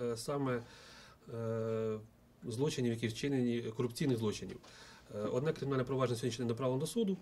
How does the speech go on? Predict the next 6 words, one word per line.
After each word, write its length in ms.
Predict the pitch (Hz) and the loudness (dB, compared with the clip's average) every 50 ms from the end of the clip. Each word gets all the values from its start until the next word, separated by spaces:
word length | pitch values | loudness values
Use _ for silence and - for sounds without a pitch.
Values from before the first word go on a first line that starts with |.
| - - - - - - - - - - - - - - - - - - - - - - - - - - - - - - - - - - - - - 135 151 | -6 -16 -20 -20 -20 -20 -20 -20 -18 -16 -16 -16 -18 -20 -20 -20 -20 -20 -20 -20 -20 -20 -20 -20 -20 -20 -20 -20 -20 -20 -20 -20 -20 -20 -20 -14 -10 -8 -6
і, 40 | 175 | -4
якби, 320 | 170 151 139 127 131 127 | -2 -2 -2 0 0 0
здійснюється 640 | 113 - - - - 120 113 127 147 - 127 - - | -2 -4 -8 -10 -8 -6 -6 -4 -4 -4 -6 -6 -6
судовий 360 | 117 - 120 104 113 120 127 | -6 -6 -4 -2 0 2 2
його 140 | 120 104 107 | 2 0 0
розгляд. 280 | 110 101 92 - - | -2 -4 -4 -4 -8